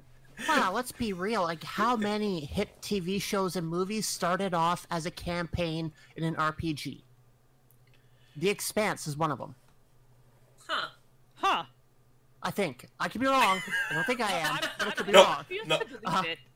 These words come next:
Speaker 4: You said it on a podcast. It's right. <laughs> You said it on a podcast on the internet. It's gotta be right. It
Speaker 1: Yeah,
Speaker 4: is.
Speaker 1: Violet has confirmed it is.
Speaker 4: Yeah.
Speaker 1: Yeah.
Speaker 3: The,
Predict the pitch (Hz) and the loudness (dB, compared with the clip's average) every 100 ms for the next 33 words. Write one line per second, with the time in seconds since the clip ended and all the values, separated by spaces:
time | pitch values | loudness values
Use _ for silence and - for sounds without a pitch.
0 | - 160 160 196 208 208 180 170 165 185 | -6 0 4 6 10 10 8 8 10 10
1 | - 143 - - 117 127 117 98 - - | 6 4 4 -4 -4 2 2 2 -10 -20
2 | - - 180 196 - 247 240 233 - 160 | -18 -8 -4 2 6 8 8 6 4 2
3 | - 240 226 185 180 170 170 165 147 139 | 2 6 8 6 4 6 6 4 4 8
4 | 143 - 143 143 127 117 113 98 92 113 | 8 8 2 2 0 0 0 -2 0 -2
5 | 101 98 90 85 - - - - - - | 0 -2 -4 -8 -16 -20 -20 -20 -20 -20
6 | - - _ _ - - 127 190 240 160 | -20 -20 _ _ -14 2 10 10 10 4
7 | 131 190 190 196 233 - 220 - 185 170 | 4 2 2 0 -2 0 -4 0 -2 0
8 | 175 165 123 - - 107 147 196 - 269 | -4 -4 -6 -12 -10 -8 -6 -6 -8 -8
9 | 240 | -8